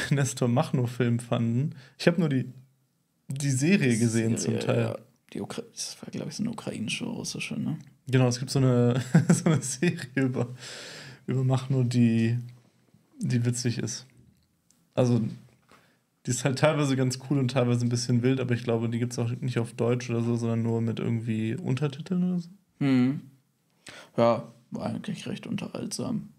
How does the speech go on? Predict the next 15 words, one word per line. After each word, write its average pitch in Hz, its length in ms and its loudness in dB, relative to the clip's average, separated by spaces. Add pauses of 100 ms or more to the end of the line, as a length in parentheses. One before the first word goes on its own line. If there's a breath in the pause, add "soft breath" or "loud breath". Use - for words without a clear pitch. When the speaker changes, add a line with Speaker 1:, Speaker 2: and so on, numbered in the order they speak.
(300)
Speaker 2:
Historisch - 480 -8
jetzt - 220 -8
nicht. - 280 -6 (500)
Speaker 1:
Ah, 147 140 4
du 131 80 2
meintest 135 260 2
die 123 60 2
Serie, 113 380 2
okay. 113 320 0 (680 soft breath)
Speaker 2:
Ja. 127 200 4
Speaker 1:
Ja, - 80 -6
ich - 100 -2
find's 190 180 6
allein 151 300 4
halt 160 180 2